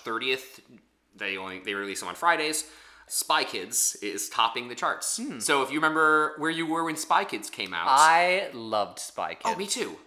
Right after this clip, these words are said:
Speaker 2: I thought it was so fun.
Speaker 1: It also has one of the most iconic lines in history.
Speaker 2: Go on.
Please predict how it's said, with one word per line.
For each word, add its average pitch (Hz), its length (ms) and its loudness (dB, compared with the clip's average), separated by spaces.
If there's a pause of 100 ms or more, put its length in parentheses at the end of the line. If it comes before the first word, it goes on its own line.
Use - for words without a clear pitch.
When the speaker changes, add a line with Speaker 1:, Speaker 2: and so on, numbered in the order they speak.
(140)
Speaker 2:
I 110 140 0
thought 113 280 0
it 101 120 -4
was 98 180 -12
so 104 320 -6
fun. 90 380 -8 (240)
Speaker 1:
It 160 60 2
also 214 260 6
has 196 100 4
one 180 140 2
of 175 40 0
the 165 60 -2
most 165 160 0
iconic 139 440 2
lines 123 280 2
in 98 80 -6
history. 85 560 -6
Speaker 2:
Go 107 120 -2
on. 95 200 -4